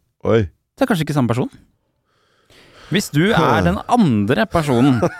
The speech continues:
Speaker 2: <laughs> på den stilen, kan ikke du sende inn en vits du også? Så er,
Speaker 1: Ta kontakt.
Speaker 2: da har vi det gående her.
Speaker 1: Det hadde vært kjempeflott å ha en sånn,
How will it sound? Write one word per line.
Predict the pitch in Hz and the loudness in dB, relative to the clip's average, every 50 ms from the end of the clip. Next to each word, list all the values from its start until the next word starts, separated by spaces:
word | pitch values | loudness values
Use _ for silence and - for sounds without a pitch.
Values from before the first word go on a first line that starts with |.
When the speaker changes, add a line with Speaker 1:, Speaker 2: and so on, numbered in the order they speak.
| - 160 - | -4 -4 -4
Speaker 2:
<laughs> | - - - - - - - | -6 -12 -16 -10 -8 -4 -2
på | 170 170 170 | 0 0 0
den | 180 185 151 | 0 0 0
stilen, | 147 147 131 139 160 156 - - - - _ _ - | 0 2 2 2 2 0 -2 -8 -16 -20 _ _ -6
kan | - 160 156 | -4 -2 0
ikke | - 226 | 0 2
du | 196 180 180 | 2 2 2
sende | 190 156 135 | 2 2 2
inn | 131 143 | 2 2
en | 135 | 2
vits | 143 139 - | 0 -2 -2
du | - 127 | -2 -2
også? | 123 117 - 123 107 | 0 0 0 -4 -4
Så | - 139 147 | -2 -4 -4
er, | - - - - | -4 -6 -4 0
Speaker 1:
Ta | 131 131 | 0 2
kontakt. | 127 131 131 117 101 92 | 2 2 2 2 0 0
Speaker 2:
da | - | 0
har | 92 82 82 | -2 -2 -2
vi | 101 139 | -2 -2
det | 165 | -2
gående | 165 127 104 101 98 107 127 | 0 0 0 0 -2 -2 -2
her. | 147 - _ _ | -4 -6 _ _
Speaker 1:
Det | - 117 | -2 0
hadde | 127 120 110 | 2 4 2
vært | 123 120 - - - | 2 0 -4 -6 -4
kjempeflott | - - 80 98 104 101 | -4 -4 -2 -2 0 2
å | 113 107 | 2 2
ha | 104 | 2
en | 98 98 | 2 0
sånn, | 98 98 | 0 0